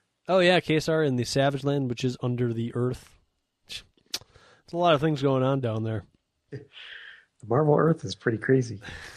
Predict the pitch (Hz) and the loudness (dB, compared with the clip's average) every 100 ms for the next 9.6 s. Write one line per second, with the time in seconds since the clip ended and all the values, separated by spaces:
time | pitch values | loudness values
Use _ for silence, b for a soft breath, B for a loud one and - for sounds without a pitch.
0 | B - - B B B B B - - | B -14 -14 B B B B B -14 -2
1 | 196 202 190 170 160 - 156 151 151 139 | 2 4 2 -2 -8 -2 0 0 0 0
2 | 143 131 165 156 151 151 196 226 202 175 | -2 -2 0 2 0 -2 -2 2 2 2
3 | 180 - 175 160 - 262 - - 160 131 | -2 -6 -6 -6 -6 -6 -6 -4 -2 -4
4 | - 151 135 117 110 - - - - - | -6 -2 -2 -2 -8 -12 -14 -16 -20 -12
5 | 160 170 160 139 123 117 139 165 180 151 | -6 -2 -2 -2 -4 -6 -8 -8 -10 -6
6 | 143 131 165 165 160 151 135 - 139 139 | -4 -2 0 0 -2 -6 -8 -16 -14 -12
7 | 120 175 175 160 147 139 131 _ _ _ | -4 -4 -2 -2 -2 -4 -8 _ _ _
8 | _ 135 151 190 - 156 - 151 123 - | _ -2 0 0 0 -8 -6 -6 -6 -10
9 | 123 135 147 - 185 | -10 -6 -6 -4 -4